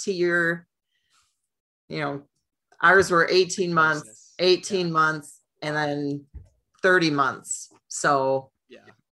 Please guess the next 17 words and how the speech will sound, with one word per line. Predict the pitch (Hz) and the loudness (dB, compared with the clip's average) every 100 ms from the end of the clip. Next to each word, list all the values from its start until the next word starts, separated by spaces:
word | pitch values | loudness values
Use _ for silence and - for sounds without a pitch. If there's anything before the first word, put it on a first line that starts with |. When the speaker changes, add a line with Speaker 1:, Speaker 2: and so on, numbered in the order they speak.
| - - - _ _ _ _ | -18 -16 -18 _ _ _ _
Speaker 1:
it's | 180 180 143 | 0 0 0
a | 151 | -4
whole | 147 - - 196 220 226 226 226 226 | -6 -12 2 4 6 6 6 4 4
new | 208 208 202 | 4 6 6
world | 190 190 175 165 151 | 4 6 4 2 -2
once | 156 170 170 - | -4 -4 -4 -4
you | 170 | 0
run | 170 165 | 2 2
out | 165 165 | 2 2
of | 156 | 0
enough | 156 156 160 160 - | -4 -2 -4 -4 -10
hands | 175 165 156 151 | -6 -4 -4 -8
to | - 156 170 | -8 -6 -2
have | 160 151 139 | 0 0 -2
one | 151 156 156 | -2 -2 0
in | 147 | -4
each. | 123 - - - | -6 -10 -12 -12